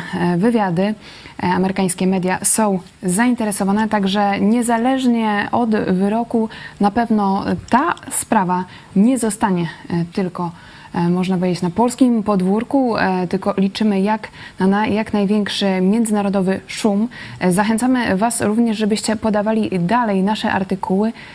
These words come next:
e, filmy w języku polskim i szczególnie, e, w języku angielskim. A teraz, e, pokażmy głos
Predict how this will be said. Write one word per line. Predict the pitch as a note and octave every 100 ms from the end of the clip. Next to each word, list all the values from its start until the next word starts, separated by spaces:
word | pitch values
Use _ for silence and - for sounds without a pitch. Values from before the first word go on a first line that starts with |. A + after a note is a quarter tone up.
| -
e, | F#3
filmy | F3+ A#3+ G3+ F#3+
w |
języku | F#3 F#3 F#3+ G3+
polskim | B3+ C4 - G#3 G#3
i | D4+ E4 G#3
szczególnie, | - G3+ F#3+ A3+ G3 F#3 -
e, | F3+
w |
języku | F#3 G3 F#3 G#3+ F#3+ F#3 - -
angielskim. | A#3+ B3 G3+ F3 - C4+ F4 - - -
A | -
teraz, | G3 E4+ F#4 -
e, | G#3 G#3+ G#3+ G3+ -
pokażmy | G3 E4 D#4 D#4 C#4 G#3
głos | F#3+ A#3 -